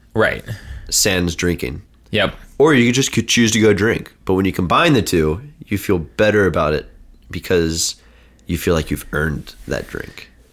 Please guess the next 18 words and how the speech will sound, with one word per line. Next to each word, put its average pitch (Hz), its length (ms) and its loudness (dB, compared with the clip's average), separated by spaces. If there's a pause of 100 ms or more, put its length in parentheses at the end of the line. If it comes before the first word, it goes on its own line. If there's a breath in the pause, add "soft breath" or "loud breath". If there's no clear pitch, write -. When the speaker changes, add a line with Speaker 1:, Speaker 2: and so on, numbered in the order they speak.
(320)
Speaker 1:
Yeah. 110 960 0
Speaker 2:
You've 85 160 0
done 87 180 0
something 80 360 -2
physically 76 500 -4
active, 90 540 0
so - 120 -4
you're 78 120 0
not 78 240 -2
just 78 240 -6
a 78 260 -2 (320)
fat 78 280 -6
piece - 200 -8
of - 80 -14
shit. - 420 -2
And 78 160 -2
then 78 280 0
you 80 520 0